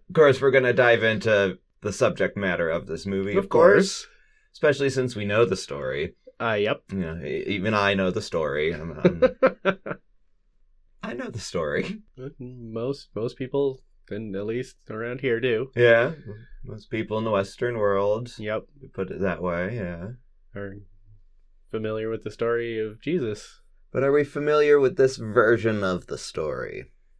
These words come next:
Speaker 2: I have no idea. I'm not familiar with this version of the story.
Speaker 1: I've
Speaker 2: I've
Speaker 1: never seen it.
Speaker 2: never seen it.
Speaker 1: The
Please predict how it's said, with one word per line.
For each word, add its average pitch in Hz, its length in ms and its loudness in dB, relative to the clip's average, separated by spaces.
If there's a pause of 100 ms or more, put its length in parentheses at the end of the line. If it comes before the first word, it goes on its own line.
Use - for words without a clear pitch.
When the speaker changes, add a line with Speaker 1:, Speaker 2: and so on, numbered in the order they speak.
(220)
Speaker 2:
I 98 80 -4
have 92 120 -10
no 98 400 -8
idea. 92 460 -6
I'm 135 260 0
not 101 220 -6
familiar 95 480 -8
with 92 160 -10
this 92 200 -8
version 95 300 -8
of 90 80 -8
the - 60 -18
story. 95 260 -4
Speaker 1:
I've 180 120 -2
Speaker 2:
I've 180 60 0
Speaker 1:
never 190 200 4
seen 151 300 0
it. 92 180 -2
Speaker 2:
never 101 320 -8
seen 98 240 -10
it. 92 140 -8 (160)
Speaker 1:
The 127 200 2